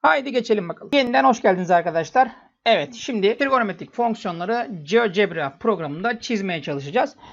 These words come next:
Program benim bilgisayarımda yüklüydü ama siz çizmek isterseniz tarayıcınıza,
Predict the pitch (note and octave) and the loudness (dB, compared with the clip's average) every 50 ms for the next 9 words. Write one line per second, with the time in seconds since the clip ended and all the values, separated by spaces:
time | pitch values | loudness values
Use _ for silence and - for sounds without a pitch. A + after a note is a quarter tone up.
0 | - _ - A#3+ C4 C4 B3+ C4+ C#4 C#4 C#4 B3+ C4+ C4+ C#4 C4+ C4+ B3 A#3 A#3+ | -20 _ -2 2 4 4 4 4 2 0 0 -2 -4 -4 -6 -6 -8 -8 -10 -10
1 | B3 B3+ - - B3+ B3+ C4 B3+ B3+ B3+ C4 C4 - - - - A3+ A3 A3+ C4 | -10 -8 -6 -4 -2 -2 -2 -2 -2 0 0 0 0 -2 -4 -4 -4 -2 0 -2
2 | C4+ C4 - A3 E3+ E3 F3 B3+ C4+ - - - B3 A#3+ A#3 A#3+ C4+ B3 B3 A#3+ | -2 -2 -2 -2 -2 -2 -2 -4 -6 -4 -2 0 2 2 0 0 -2 -6 -6 -8
3 | - - - - - _ _ - B3 A#3 B3 C4 B3+ G#3+ - - A3+ F3+ - - | -14 -20 -20 -20 -20 _ _ -8 -4 -2 0 0 -2 -2 0 2 2 2 2 0
4 | E3 E3 A#3 C4+ - - _ _ _ _ _ _ - A#3+ B3 C4+ C4 C4 A3+ G3+ | -4 -6 -6 -8 -10 -14 _ _ _ _ _ _ 2 4 4 6 4 4 2 2
5 | G#3 F#3+ F3+ E3 F3 G#3 C4 D#4+ | 0 0 0 0 0 0 0 0